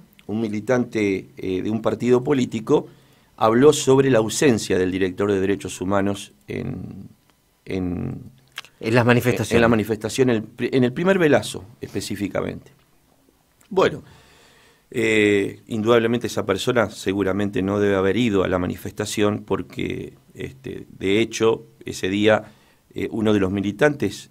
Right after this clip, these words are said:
Speaker 1: este, mm, eh, Fucaracio Choco, me dio la oportunidad,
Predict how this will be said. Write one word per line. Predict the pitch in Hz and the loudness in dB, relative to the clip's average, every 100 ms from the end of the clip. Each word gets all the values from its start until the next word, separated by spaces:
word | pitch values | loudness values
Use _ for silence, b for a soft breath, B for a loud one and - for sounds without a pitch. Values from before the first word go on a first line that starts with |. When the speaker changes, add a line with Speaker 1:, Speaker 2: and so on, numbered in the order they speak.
| - | -14
Speaker 1:
este, | 98 95 - - - | -14 -12 -12 -8 -8
mm, | - - 87 - - _ - | -8 -10 -12 -14 -18 _ -18
eh, | - - | -18 -12
Fucaracio | - - 123 127 98 | -8 0 0 0 -2
Choco, | - 123 127 135 b b b b b - | -2 0 0 -2 b b b b b -6
me | 101 | -2
dio | 104 113 | 2 2
la | |
oportunidad, | 101 98 - 98 101 113 120 113 95 92 | 2 -2 -4 -4 0 4 6 6 2 -2